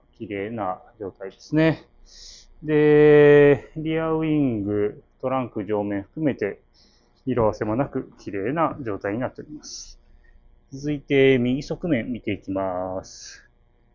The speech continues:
えー、右リアのフェンダー周りですね。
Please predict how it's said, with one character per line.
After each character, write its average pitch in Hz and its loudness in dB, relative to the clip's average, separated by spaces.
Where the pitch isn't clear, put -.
え 120 -2
ー、 - -2
右 123 -4
リ 151 0
ア 110 0
の 110 -4
フ 117 -8
ェ - -6
ン 131 -6
ダ 127 -4
ー 123 -2
周 113 -6
り 143 -20
で 143 -20
す - -12
ね。 139 -4